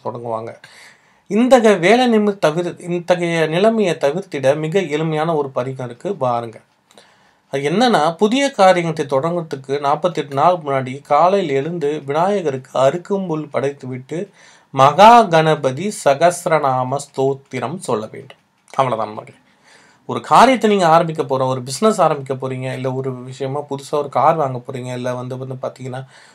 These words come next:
புதுசா ஒரு வேலைக்கு ஜாயின் பண்ண போறீங்க, இல்ல எந்த ஒரு காரியமாக இருந்தாலும் சரிங்க, அந்த காரியம் தடை இல்லாம நடக்கணுமா, அதுக்கு ஒரு நாற்பத்தெட்டு நாளைக்கு முன்னாடி காலையில எந்திரிச்சு விநாயகருக்கு அருங்கம்புல்ல வச்சுட்டு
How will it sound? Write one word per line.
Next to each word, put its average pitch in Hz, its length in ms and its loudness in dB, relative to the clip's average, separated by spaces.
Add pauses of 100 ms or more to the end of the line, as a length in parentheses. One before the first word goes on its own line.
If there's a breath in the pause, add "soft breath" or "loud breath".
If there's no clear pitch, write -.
(160 soft breath)
புதுசா 143 180 2
ஒரு 165 140 6
வேலைக்கு 151 460 2
ஜாயின் 135 140 -2
பண்ண 131 140 -6
போறீங்க, 131 280 -10
இல்ல 127 180 -8
எந்த 160 340 0
ஒரு 240 160 2
காரியமாக 160 480 4
இருந்தாலும் 131 320 -4
சரிங்க, 123 280 -10 (320 soft breath)
அந்த 131 240 0
காரியம் 196 500 6
தடை 147 240 4
இல்லாம 156 360 0
நடக்கணுமா, 127 560 -4 (320 soft breath)
அதுக்கு 135 280 0
ஒரு 131 120 -2
நாற்பத்தெட்டு 139 600 0
நாளைக்கு 147 360 -4
முன்னாடி 127 400 -6
காலையில 127 500 -2
எந்திரிச்சு 131 460 -10
விநாயகருக்கு 147 580 -4
அருங்கம்புல்ல 135 580 -4
வச்சுட்டு 127 460 -10